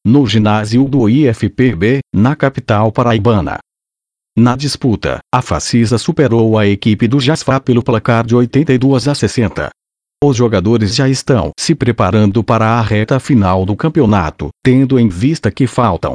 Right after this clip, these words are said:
apenas três jogos para encerrar a primeira fase, pontuou o técnico, Eduardo Schaffer.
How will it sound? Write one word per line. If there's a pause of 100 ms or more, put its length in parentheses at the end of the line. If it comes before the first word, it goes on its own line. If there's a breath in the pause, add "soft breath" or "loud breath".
apenas
três
jogos
para
encerrar
a
primeira
fase, (140)
pontuou
o
técnico, (140)
Eduardo
Schaffer.